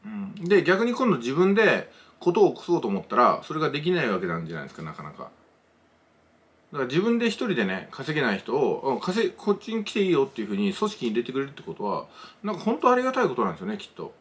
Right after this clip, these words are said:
だって稼げない人、一人で稼げない人を入れてあげて、組織としては負担にしかならないわけですよね、平たく見て。だから組織を不安定にする人を入れてくれてるんだから、もう本当、骨身を削って頑張りますって言わないといけないのに、ブラックだとかね、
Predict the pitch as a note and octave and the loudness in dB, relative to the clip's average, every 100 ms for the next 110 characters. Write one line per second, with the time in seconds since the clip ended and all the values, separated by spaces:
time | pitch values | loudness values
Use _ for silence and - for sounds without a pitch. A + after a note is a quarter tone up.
0 | _ _ _ _ _ _ F#3 E3 - F#3+ | _ _ _ _ _ _ -4 0 2 4
1 | C#4 E4+ E4 B2 A#2 G2+ - - F#4 E3+ | 6 6 6 2 0 -2 0 6 6 6
2 | - C3+ E3+ D3+ G2+ - B2 G2+ E2+ - | 2 -2 0 0 -2 0 2 2 0 -12
3 | - - D#3 D#3 D3+ C#3 C#3 E3 A2+ - | -14 -4 0 4 4 4 2 0 0 -2
4 | - - - - - C#4 C4+ - C#3 A#2 | -10 -20 -20 -20 -8 -6 -6 -4 0 0
5 | G2+ G2 - A3+ A#3 - A2 A#2+ D#3+ G#2 | 0 -2 0 2 2 0 -2 2 2 0
6 | E2 D2 F2+ A2+ A2+ A2+ G2 F2+ E2+ D2+ | -4 -10 -10 -10 -6 -6 -6 -6 -12 -12
7 | - _ _ _ _ _ _ _ _ _ | -18 _ _ _ _ _ _ _ _ _
8 | _ _ _ - B2+ D#3+ D#3 C4 - D3+ | _ _ _ -12 -4 -2 0 0 2 2
9 | - F#3+ A3 G3 A#2+ - A#2 - G2 G#2 | 6 6 6 4 2 0 0 2 2 0
10 | - G#2+ G2+ G2 F2+ - F#2 F2+ D2+ - | -2 -2 -2 -2 -4 -10 -8 -6 -6 -10
11 | - - - _ C3 B2 E3+ F3+ F3 E3 | -20 -20 -20 _ -8 -2 2 6 6 4
12 | - - - E3 G3 C#3 G#2 A2 G#2 G2+ | -6 -16 0 4 6 4 2 -4 -4 -4
13 | G#2 B2+ D3+ D#3+ G#2+ G2 G2+ E2 F2+ F2 | -2 0 2 0 0 0 -2 -4 -6 -6
14 | F2+ C#3+ G2+ D#2+ A#2 B2+ B2 G#2+ F#2 F2 | -6 -4 -4 -2 2 2 2 -6 -6 -8
15 | - D#3 A3+ | -8 -6 -6